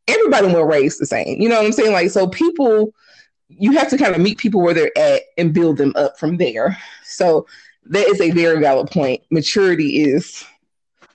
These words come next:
you, you got to grow. I, I can't raise three kids. Jesus only allowed me to birth two in, so far in my <laughs> life. Hello, Bud. How do you feel about the topic?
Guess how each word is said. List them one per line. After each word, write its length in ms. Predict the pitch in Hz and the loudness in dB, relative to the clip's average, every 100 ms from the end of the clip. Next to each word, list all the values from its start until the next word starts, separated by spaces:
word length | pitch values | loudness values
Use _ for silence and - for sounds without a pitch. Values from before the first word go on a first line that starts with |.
| _ _ _ _ _ _ _ _ _ _ _ _ 196 | _ _ _ _ _ _ _ _ _ _ _ _ -4
you, 120 | 190 | -2
you 200 | 185 190 | 0 0
got 220 | 175 - | -2 -2
to 100 | 147 | -2
grow. 380 | 147 127 120 175 - - _ - | 0 2 2 -2 -8 -20 _ -8
I, 140 | 160 151 | -6 -2
I 60 | 170 | -2
can't 280 | 202 185 170 | -2 -2 0
raise 280 | 165 156 | 0 -2
three 240 | - 165 151 | -2 -2 -2
kids. 580 | 147 123 131 - - _ _ - - - - _ _ 170 | -2 -2 -2 -4 -12 _ _ -20 -20 -20 -20 _ _ -4
Jesus 380 | 180 185 165 | 0 0 0
only 260 | 175 160 156 - - | 0 0 -2 -4 -4
allowed 360 | - 165 156 160 | 0 2 4 2
me 80 | 156 | 2
to 60 | |
birth 260 | 180 170 - | 0 -2 -2
two 220 | 208 151 | -2 0
in, 180 | - - | -2 -4
so 200 | 175 170 | -4 -2
far 340 | 160 135 202 - | -2 -2 -2 -2
in 120 | 185 | -2
my 100 | 180 | 0
<laughs> 60 | 156 | 2
life. 640 | 311 - 494 453 - - - - _ _ _ _ _ _ _ _ _ _ _ _ _ | 0 -2 -2 -2 -4 -8 -10 -10 _ _ _ _ _ _ _ _ _ _ _ _ _
Hello, 280 | 285 262 233 | 0 2 4
Bud. 160 | 240 240 | 2 2
How 100 | 262 | 2
do 60 | |
you 80 | 339 | 2
feel 120 | 202 | 2
about 160 | 170 - | 2 2
the 80 | 151 | 0
topic? 580 | 143 - 143 180 - | 0 0 -2 -2 -8